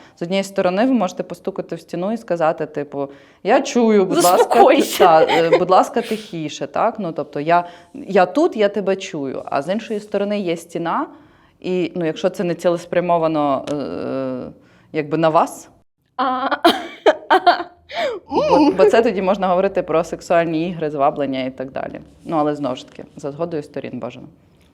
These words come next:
Speaker 2: Окей, мастурбація — це зрада. Крінж чи не крінж?
Speaker 1: Крінж. Мастурбація — це отримання задоволення самостійно, без участі, м, партнера чи партнерки. І,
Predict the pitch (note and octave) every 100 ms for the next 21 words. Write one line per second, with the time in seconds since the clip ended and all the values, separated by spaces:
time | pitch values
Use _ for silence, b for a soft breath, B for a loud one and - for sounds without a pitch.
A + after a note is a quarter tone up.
0 | _ - - D#4+ C#4 _ _ - B3+ C4
1 | C4 B3+ D4 - F4 F4 _ - C#4 B3
2 | A3 A#3 - _ - D4+ F4 - - C#4+
3 | C#4 B3+ C4 - - _ _ _ _ _
4 | _ _ - D3 C#3 - - - _ _
5 | _ _ _ _ _ _ _ _ - D#3+
6 | - E3 G#3 B3 G#3 - F3 D#3+ E3+ F3+
7 | E3+ D#3 C#3+ C#3 D#3 F3 C#3+ C#3+ D#3+ D#3
8 | C#3+ - - D#3 C3+ C3 B2+ C3 C#3 C#3
9 | C#3+ - - C3+ C3+ b b b _ -
10 | C#3+ B2+ B2+ C3 - C#3+ C#3 C#3 - C#3
11 | - D#3 - - E3 - - C#3+ C#3